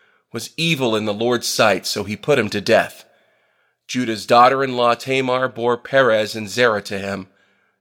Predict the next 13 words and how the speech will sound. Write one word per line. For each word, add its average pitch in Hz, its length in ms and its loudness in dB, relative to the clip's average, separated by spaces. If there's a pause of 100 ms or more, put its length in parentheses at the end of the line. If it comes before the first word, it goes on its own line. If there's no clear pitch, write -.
Judah 127 360 0
had 104 200 -2
five 117 340 2
sons 98 520 -2
in 107 180 -6
all. 92 360 -2 (960)
Perez's 113 440 -2
sons, 120 460 0 (100)
Hezron 127 500 -2
and 101 120 -12
Hamul. 113 460 -2 (840)
Zerah's 131 560 2
sons, - 600 -8